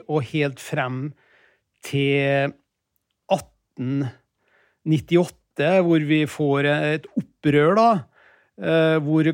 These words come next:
Carlos Manuel de Cepedes, han avvikler slavedrifta ved sin egen sukkermølle. Han, eh, organiserer, eh,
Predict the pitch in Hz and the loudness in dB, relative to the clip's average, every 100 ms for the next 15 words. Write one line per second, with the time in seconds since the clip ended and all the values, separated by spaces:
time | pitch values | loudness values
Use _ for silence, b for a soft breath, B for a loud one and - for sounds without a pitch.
0 | - 180 143 139 147 165 156 160 151 147 | 0 0 2 0 -4 -2 0 2 2 2
1 | 165 170 - 143 151 127 - 165 - 165 | 0 -4 -4 -2 -2 -4 -4 -4 0 0
2 | 131 147 202 - 151 160 - 180 151 120 | 0 0 -2 -4 -6 -6 -2 0 2 0
3 | 120 104 143 147 - - - 180 160 123 | -6 -6 -6 -6 -8 -16 -4 0 0 -2
4 | 120 - 160 185 151 - 151 - 165 147 | -8 -6 -4 -4 -4 -4 -8 -4 -4 -2
5 | 127 131 - 165 139 117 127 135 220 226 | -6 -8 -8 -8 -8 -8 -6 -4 -4 -6
6 | b b b b b - 151 160 156 151 | b b b b b -2 0 0 2 2
7 | 151 151 147 147 143 143 139 107 B - | 2 2 0 -2 -2 -2 -4 -8 B -20
8 | _ 170 160 170 170 165 - 202 147 123 | _ -2 2 2 2 -2 0 2 2 0
9 | 110 110 117 147 165 160 b b b _ | -4 -6 -4 -2 -2 -6 b b b _
10 | 180 151 147 147 147 | -6 -2 0 0 -2